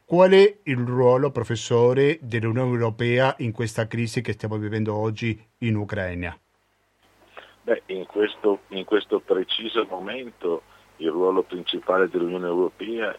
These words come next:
Speaker 2: è quello di sostenere l'avvio di un negoziato e, e, e subito un cessate il fuoco. Eh, ma deve, deve, deve, deve sostenere il negoziato, perché il negoziato è l'unica via per costruire la pace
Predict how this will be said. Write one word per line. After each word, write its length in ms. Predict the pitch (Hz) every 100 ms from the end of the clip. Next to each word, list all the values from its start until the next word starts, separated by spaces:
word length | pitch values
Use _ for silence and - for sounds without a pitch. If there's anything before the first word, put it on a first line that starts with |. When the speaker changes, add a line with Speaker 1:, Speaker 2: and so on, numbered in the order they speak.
| -
Speaker 2:
è 180 | 85 80
quello 400 | 95 90 90 85
di 240 | 82 82 90
sostenere 1000 | - - 82 - 90 85 87 92 90 87 82
l'avvio 720 | 80 78 - 90 95 92 82
di 80 | -
un 160 | 82 82
negoziato 920 | 82 80 - - 90 95 107 - 113 - - - _ -
e, 360 | 90 92 92 -
e, 1120 | 92 87 87 85 85 82 80 80 80 - - - - 76 - -
e 80 | -
subito 640 | - 107 104 95 - 92
un 140 | 85 80
cessate 500 | - 80 - 82 -
il 80 | - -
fuoco. 480 | 113 87 - 76 - - - - _ -
Eh, 720 | - 87 85 82 80 80 80
ma 160 | 80 87 -
deve, 380 | 85 90 90 90 -
deve, 260 | 95 92 - -
deve, 380 | 92 92 92 87
deve 220 | 92 92
sostenere 580 | 87 95 85 95 98 107
il 60 | 95
negoziato, 640 | 92 95 - - 110 92
perché 280 | - 87 -
il 100 | 90
negoziato 640 | 90 82 85 104 104 -
è 60 | 90
l'unica 500 | 87 110 98 - 98
via 380 | 101 104 87 80
per 200 | 87 78
costruire 640 | 85 - 85 87 87 85
la 140 | 82 -
pace 540 | - 82 80 - 87